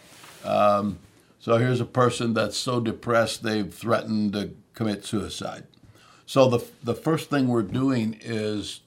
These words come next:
we, we wanna talk 'em off the ledge. We want 'em to realize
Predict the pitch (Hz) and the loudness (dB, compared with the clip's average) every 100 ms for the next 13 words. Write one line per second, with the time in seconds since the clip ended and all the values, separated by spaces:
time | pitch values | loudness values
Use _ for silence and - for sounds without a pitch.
0 | _ - 117 101 - 107 104 113 - 120 | _ -6 -6 -6 -10 -6 -2 -4 2 2
1 | 120 120 117 - 107 113 123 98 - 98 | 2 0 0 -4 -4 0 0 0 -6 -10
2 | 98 107 107 101 95 95 - _ 117 110 | -8 -4 -2 -4 -4 -10 -10 _ -6 -2
3 | 127 120 107 104 95 | 0 2 2 0 -6